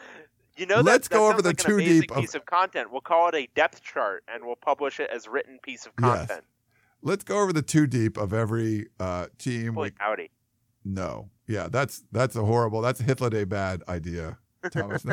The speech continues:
Speaker 2: <laughs> Sorry, Hitler Day, just give you a little shot there. Okay, B M O C. We,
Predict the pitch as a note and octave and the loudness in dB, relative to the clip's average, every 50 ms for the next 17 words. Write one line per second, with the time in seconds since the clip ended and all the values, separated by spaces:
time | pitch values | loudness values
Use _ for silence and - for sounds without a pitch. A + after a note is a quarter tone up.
0 | - - - - - F#3+ - _ - - - - _ - _ _ - - - - | -2 -2 -4 -4 -2 -2 -2 _ -2 -10 -10 -10 _ -20 _ _ -18 -14 -4 -2
1 | - - - - - C#3 B2+ A#2+ A#2 A#2 A2+ - - - B2+ B2 A#2 A#2+ - G#2+ | 0 2 4 4 2 2 0 -4 -4 -2 -4 -4 -4 -6 -6 -4 -4 -4 -6 -6
2 | G#2 - - - - C3 - - - F#2 F#2+ C3+ - _ - - - - - - | -8 -6 -6 -4 -4 -6 -8 -8 -10 -8 -8 -10 -10 _ -20 -20 -20 -20 -20 -20
3 | _ _ _ - - A#2+ C3+ B2 - - E3 F3 F3 F3+ F3+ - D#3+ D#3+ D#3+ D3+ | _ _ _ -2 0 0 2 2 2 2 2 2 2 2 2 2 2 2 2 0
4 | D3+ - D3 D3 D#3 E3+ E3+ - - - A3 G3 F#3 E3 A2+ E2 D#2 C3 C3 - | -2 0 2 2 4 2 2 0 -2 -2 0 2 2 2 2 0 -6 -8 -8 -10
5 | _ _ _ _ _ - C3 D#3 C3+ | _ _ _ _ _ -6 0 0 0